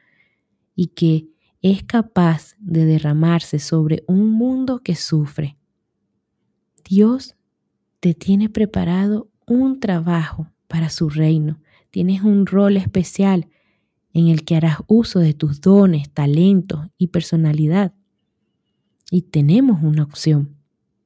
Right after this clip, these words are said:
Podemos someternos al plan del Padre o no. Podemos ser transformadas como la arcilla blanda que toma una forma específica en las manos del alfarero o no.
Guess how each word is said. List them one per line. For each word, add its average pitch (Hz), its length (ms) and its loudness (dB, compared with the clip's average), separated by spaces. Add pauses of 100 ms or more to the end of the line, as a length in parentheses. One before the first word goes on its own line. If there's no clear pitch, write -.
(960)
Podemos 165 420 2
someternos 180 680 0
al 156 160 2
plan 165 340 0
del 208 200 0
Padre 240 640 -4
o 175 140 2
no. 151 280 0 (760)
Podemos 180 420 4
ser 185 180 0
transformadas 185 880 0
como 170 240 0
la 156 100 0
arcilla 170 440 0
blanda 180 480 0
que 160 160 -8
toma 160 240 0
una 175 180 0
forma 165 280 -2
específica 170 640 -2
en 185 80 2
las 165 120 -2
manos 160 300 -2
del 185 160 2
alfarero 165 680 -2 (140)
o 151 140 2
no. 147 260 -2